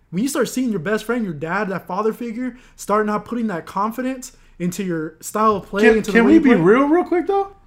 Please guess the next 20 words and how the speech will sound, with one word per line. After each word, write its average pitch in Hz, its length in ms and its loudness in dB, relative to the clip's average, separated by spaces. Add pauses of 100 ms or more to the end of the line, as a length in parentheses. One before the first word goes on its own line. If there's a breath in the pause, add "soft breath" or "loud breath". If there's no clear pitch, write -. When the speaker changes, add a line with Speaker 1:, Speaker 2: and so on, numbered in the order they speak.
(920)
Speaker 2:
Josh 302 420 4
Gordon 190 580 2
failed 185 360 0
again. 131 500 -4 (680)
Antonio 330 440 4
Brown 190 380 4
has 202 220 2
his 170 120 -2
own 196 200 2
personal 185 400 -2
demons. 143 600 -4 (380 loud breath)
Robert 330 340 8
Gronkowski 226 800 6 (400)
retired. 208 720 2 (640)
Like, 214 400 0 (580)
w-, 170 220 -4
you 269 140 8
mean 233 380 4
Bill 220 160 4
Belichick, 226 600 4